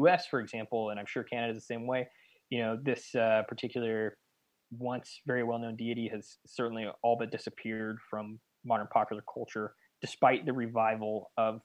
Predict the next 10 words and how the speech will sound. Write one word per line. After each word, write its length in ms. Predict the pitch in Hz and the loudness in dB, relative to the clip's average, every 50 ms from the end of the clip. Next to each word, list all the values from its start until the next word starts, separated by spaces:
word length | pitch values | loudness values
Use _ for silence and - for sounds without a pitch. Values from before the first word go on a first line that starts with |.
| - | -2
uh, 300 | 113 110 107 104 104 101 90 98 | 0 2 4 4 2 0 -2 -4
Norse 380 | 113 120 113 113 110 - - - | -6 -2 -2 -2 -2 -2 -6 -8
myth 260 | 113 113 107 107 - - _ _ _ _ _ _ _ - | -6 -4 -4 -4 -6 -8 _ _ _ _ _ _ _ -2
as 280 | - 117 117 113 104 - | -2 0 0 -2 -2 0
a 180 | 120 110 104 98 - | 0 2 2 0 0
commonplace 840 | - - 123 120 113 107 - - 127 117 113 107 - - - - _ | 0 0 0 0 -2 -4 -4 -2 -2 0 0 -2 -6 -10 -16 -8 _
everyday 380 | - 113 117 117 113 113 110 110 | -4 -2 -2 -2 -4 -2 -2 -2
aspect 680 | 104 107 104 104 - - - - 113 101 95 - - - - | 0 0 -2 -2 -4 -6 -2 0 0 0 -2 -4 -8 -6 -4
of, 220 | 113 104 104 101 - _ | -2 -2 -4 -4 -8 _
uh, 220 | - 104 98 98 | -6 -6 -6 -6